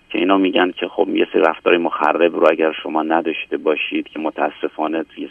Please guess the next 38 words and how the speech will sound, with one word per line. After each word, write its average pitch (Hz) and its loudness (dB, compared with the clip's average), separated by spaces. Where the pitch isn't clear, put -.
سالیان 76 -2
سال 78 0
خب 73 -10
ما 76 -4
این 76 -2
رفتار 73 -2
مخرب 76 -2
رو 73 -2
داشتیم 73 -4
بدون 73 -2
آگاه 71 0
بودن 76 -4
ازش، 71 -8
اه، 85 4
و 87 6
یه 92 0
سری، 95 -2
اه، 82 0
مسائل 85 2
رو 95 4
رعایت 87 4
کنیم 95 -4
می‌تونین، 92 -6
اه، 78 -4
و 87 4
با 87 2
فرد 95 2
درست 87 2
ازدواج 76 -2
کرده 78 0
باشید 80 -6
می‌تونید 90 -6
اون 85 -2
رابطه 80 0
اینتیمیت 80 -4
و 76 2
پشنت 78 -4
رو، 85 2